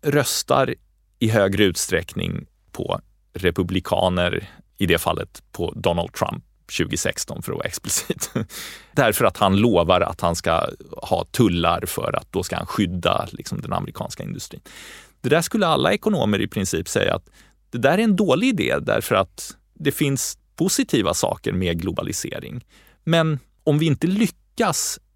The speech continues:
fördela de här positiva sakerna på ett sånt sätt att de kommer tillräckligt många till del, så kan man få den här typen av politisk backlash. Det är ett exempel. Sen har vi det andra som kanske var mer det du var inne på, att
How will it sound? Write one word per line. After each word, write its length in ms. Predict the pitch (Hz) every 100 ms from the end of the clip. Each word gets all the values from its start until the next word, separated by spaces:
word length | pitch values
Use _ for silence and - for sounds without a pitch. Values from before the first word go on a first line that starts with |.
| -
fördela 880 | - - 160 120 170 226 226 202 165
de 220 | 123 95
här 260 | - - - -
positiva 640 | 98 - 104 - - 95
sakerna 540 | - - - - 92 - - _ _
på 100 | -
ett 100 | 113
sånt 360 | - 104 95 92
sätt 320 | - 82 -
att 180 | 98 -
de 140 | 92
kommer 500 | - 90 87 - 98 _ _ _ -
tillräckligt 540 | 117 87 85 - -
många 300 | 92 87 -
till 220 | - 95
del, 300 | 80 - - _ _ _ -
så 160 | -
kan 160 | 151 139
man 100 | 139
få 220 | - 101
den 140 | 98 95
här 200 | - - _
typen 320 | - - - -
av 120 | - _
politisk 560 | - 95 - - - -
backlash. 500 | - - - - - _ _ -
Det 120 | 117
är 40 |
ett 140 | 85 101
exempel. 360 | - - - _ -
Sen 220 | - 180
har 100 | 208
vi 100 | 120
det 80 | -
andra 300 | 147 156 -
som 260 | - 98 - - -
kanske 240 | 80 95
var 80 | 92
mer 240 | 120 117
det 140 | 87 95
du 100 | -
var 100 | 92
inne 220 | 90 113
på, 180 | -
att 140 | -